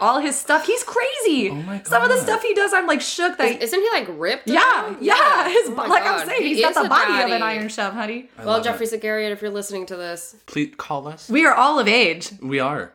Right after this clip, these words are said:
Speaker 2: We
Speaker 3: Every
Speaker 2: are.
Speaker 3: single one of us.
Speaker 1: Also, I understand you're happily married, but if that ever changes, hit us up. Okay, wh-, um, let's see, another one, another one. Mm, oh, Anne Burrell.
Speaker 2: I love, okay,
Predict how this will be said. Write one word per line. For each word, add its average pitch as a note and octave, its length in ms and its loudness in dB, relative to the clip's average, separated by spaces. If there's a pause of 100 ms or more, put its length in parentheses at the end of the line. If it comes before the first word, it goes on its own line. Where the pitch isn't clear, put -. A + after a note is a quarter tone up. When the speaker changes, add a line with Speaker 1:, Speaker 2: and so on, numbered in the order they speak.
(120)
Speaker 2:
We G#3 60 2
Speaker 3:
Every B3 160 2
Speaker 2:
are. - 20 -2
Speaker 3:
single B3 320 -4
one A3+ 160 0
of G3+ 100 -2
us. E3+ 460 -6
Speaker 1:
Also, C4 280 2
I A3 120 4
understand B3 400 0
you're G#3 80 0
happily G#3+ 400 2
married, G3 420 -2
but F#3 160 -4
if F3+ 80 -6
that A3+ 160 2
ever G3 160 -2
changes, F#3+ 640 -6 (400)
hit C4 140 2
us A#3+ 120 0
up. B3+ 340 0 (200)
Okay, G#3 420 -2
wh-, - 180 -8
um, A3 320 4
let's A#3+ 280 -2
see, F#3 160 0
another G3+ 340 2
one, E3 140 -6
another F#3 340 -4
one. F#3 240 -10
Mm, A3 260 -4
oh, C4+ 320 4
Anne A#3 200 2
Burrell. A#3 320 4
Speaker 2:
I D3 180 4
love, A#2 580 0
okay, A#2 220 -2